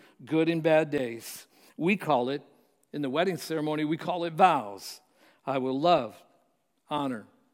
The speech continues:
cherish, and keep you in sickness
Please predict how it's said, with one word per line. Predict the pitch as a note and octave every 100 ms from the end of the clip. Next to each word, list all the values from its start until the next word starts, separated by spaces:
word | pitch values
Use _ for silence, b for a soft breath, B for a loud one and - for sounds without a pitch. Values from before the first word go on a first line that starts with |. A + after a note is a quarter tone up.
| _ _ _ _ _ _
cherish, | - D#3 A#2+ A2 - - - _ _ _
and | - A#2+
keep | - C#3+
you | A2 G2 - _ _ b b b b
in | D3 D3
sickness | - - A3 A3+ C3+ - -